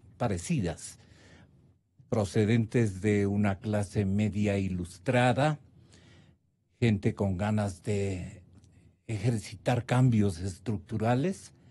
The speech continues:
con mucha insistencia en aquello, pero gente también que quiere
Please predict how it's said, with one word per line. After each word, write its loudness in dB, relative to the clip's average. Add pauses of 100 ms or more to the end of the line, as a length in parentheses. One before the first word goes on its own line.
(180)
con -2
mucha 2 (680)
insistencia 4
en 0
aquello, 0 (1200)
pero 6
gente 2
también 0
que -2
quiere 2